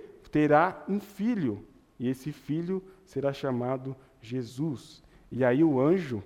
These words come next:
ele fala alguns atributos de Jesus. Fala que ele seria o rei, que ele é grande, né, que ele seria chamado grande, o Filho do Altíssimo,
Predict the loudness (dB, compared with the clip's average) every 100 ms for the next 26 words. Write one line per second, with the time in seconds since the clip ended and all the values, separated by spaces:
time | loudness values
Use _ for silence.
0 | -12 _ _ -4 -4 0 0 0 0 -2
1 | -2 -4 0 -2 0 -2 -4 -6 -10 -10
2 | -18 -20 _ _ -6 -4 -2 -4 -4 -10
3 | -10 -20 _ _ _ _ _ -4 -2 -2
4 | -4 -4 -4 -2 0 -2 -4 -14 -20 -18
5 | -14 -4 0 2 0 -2 -10 -20 _ _
6 | -4 0 2 4 2 0 -8 -20 -20 -20
7 | -20 -6 2 4 4 2 -2 -6 -6 -6
8 | -4 -6 -4 0 0 0 -2 -2 -6 -4
9 | 0 0 -2 -4 -6 -6 -4 -6 -8 -14
10 | -10 -8 -10 -6 -4 -4